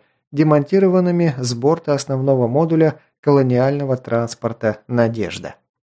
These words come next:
Спустя некоторое время он сурово взглянул на Николая. "Итак, с каких пор ты озабочен древними исследованиями?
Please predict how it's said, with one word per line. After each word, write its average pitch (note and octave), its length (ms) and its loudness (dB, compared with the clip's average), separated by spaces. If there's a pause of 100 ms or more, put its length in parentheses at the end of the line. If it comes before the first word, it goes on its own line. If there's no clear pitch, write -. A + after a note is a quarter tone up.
(1700)
Спустя A#2+ 500 0
некоторое A2+ 520 -2
время D3+ 340 0
он C#3 200 0
сурово B2+ 440 0
взглянул C3+ 480 -2
на A#2+ 100 -2
Николая. A2+ 640 -4 (1400)
"Итак, A2 600 0 (140)
с - 140 -16
каких B2+ 500 0
пор C#3 260 4
ты C#3 140 0
озабочен C3+ 720 2
древними C3+ 640 2
исследованиями? A2 1040 -2